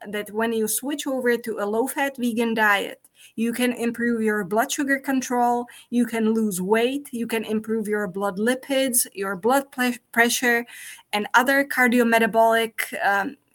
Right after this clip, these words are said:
markers of health. And so you can improve your health in general, uh, and that also includes your diabetes. And what's amazing is that a vegan diet,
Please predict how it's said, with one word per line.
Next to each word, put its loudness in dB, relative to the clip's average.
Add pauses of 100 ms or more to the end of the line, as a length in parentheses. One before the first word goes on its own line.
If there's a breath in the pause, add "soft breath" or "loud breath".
(200)
markers 4
of -2
health. 0 (640 soft breath)
And 0
so 6
you 4
can -2
improve 2
your 0
health 0
in -2
general, 0 (520 soft breath)
uh, 2 (140)
and -2 (100)
that 2
also 4
includes 0
your 0
diabetes. -2 (480 soft breath)
And 2
what's 4
amazing 2
is 2
that 4
a 4
vegan 4
diet, 2